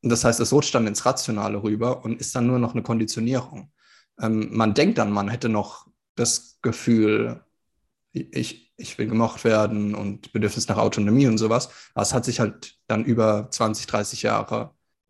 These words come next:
einfach angeeignet und man, man läuft dem Ganzen noch so nach. Es ist halt dann einfach ein kognitives Ding. Das ist aber viel besser als, oder viel leichter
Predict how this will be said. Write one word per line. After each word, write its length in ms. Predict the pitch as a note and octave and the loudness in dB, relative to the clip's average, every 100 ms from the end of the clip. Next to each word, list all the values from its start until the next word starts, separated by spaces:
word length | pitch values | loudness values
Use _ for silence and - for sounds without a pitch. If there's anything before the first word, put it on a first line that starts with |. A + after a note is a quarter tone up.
| - | -8
einfach 300 | - - - | -4 -4 0
angeeignet 760 | B2+ B2 G2+ G2+ - A#2 A2+ | 2 2 2 0 0 -2 -2
und 280 | - A2 - | -2 -2 0
man, 440 | G#2 G2+ G#2 - _ - | -4 -4 -8 -12 _ -10
man 140 | A2 G#2+ | -2 2
läuft 280 | A#2+ B2 | 2 2
dem 100 | A2 | -2
Ganzen 280 | G#2 A2 - | 0 -2 -2
noch 120 | G#2 | -4
so 160 | - G#2 | -4 -2
nach. 380 | A2+ G#2+ - - | 2 2 0 -8
Es 120 | - | -8
ist 120 | - | -6
halt 120 | G2+ | -2
dann 140 | G#2 G2+ | 0 0
einfach 240 | G#2 A2 | -2 -2
ein 100 | A2+ | -2
kognitives 640 | C3+ B2 G#2 - G#2 G2+ - | -2 -2 -2 -2 -4 -4 -2
Ding. 320 | A2+ G#2 - - - _ _ _ | -2 -4 -12 -20 -20 _ _ _
Das 140 | A#2 B2 | 0 4
ist 120 | C#3 | 4
aber 160 | A2 A#2 | 4 4
viel 200 | D#3 C#3+ | 4 6
besser 360 | C3+ - A2+ | 4 2 0
als, 540 | G#2+ G#2 - - - _ - | 0 0 -2 -6 -12 _ -8
oder 300 | - - - | -2 -2 -2
viel 200 | - G2+ | -2 2
leichter 680 | G#2+ C#3 - B2 A#2+ C#3+ | 4 2 0 -2 -2 -4